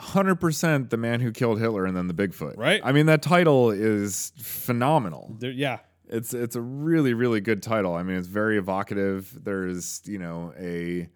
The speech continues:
Speaker 1: there's a good, like, tongue-in-cheek quality to it, obviously.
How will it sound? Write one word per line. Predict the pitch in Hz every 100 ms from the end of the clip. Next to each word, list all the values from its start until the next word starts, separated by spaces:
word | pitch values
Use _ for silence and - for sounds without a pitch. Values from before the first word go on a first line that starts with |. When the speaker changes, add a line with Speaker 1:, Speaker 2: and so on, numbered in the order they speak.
| _ _ _ -
Speaker 1:
there's | 131
a | 139
good, | 127 147 135
like, | 127 110
tongue-in-cheek | - 120 117 101 - 104
quality | - 110 104 101 98
to | - 107
it, | 101 98
obviously. | 92 95 95 - 98 95